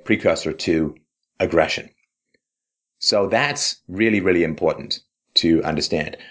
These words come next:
Self-ownership means that you are responsible for the contents of your own head.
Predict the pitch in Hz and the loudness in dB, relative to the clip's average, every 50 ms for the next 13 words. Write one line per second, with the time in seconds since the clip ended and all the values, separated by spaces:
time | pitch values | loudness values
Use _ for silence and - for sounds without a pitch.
0 | - _ _ _ _ - - - 143 151 185 - 160 156 185 196 160 - - 85 | -20 _ _ _ _ -4 0 2 2 2 2 0 0 0 0 0 0 0 2 0
1 | 85 - - _ - 90 104 107 104 92 98 85 85 90 110 156 175 151 147 143 | 0 0 -4 _ -4 0 2 2 2 2 0 -2 0 2 2 2 2 2 2 2
2 | 135 127 - - 156 170 147 - - 85 175 170 - 87 87 - - 113 135 143 | 0 0 2 2 2 2 2 0 2 0 2 2 2 -2 -4 -4 -2 -2 -2 0
3 | - 143 147 143 - 107 92 95 87 - 90 90 92 85 - 76 - - - | 0 0 0 2 2 0 2 2 0 2 2 0 0 0 -2 -6 -10 -12 -18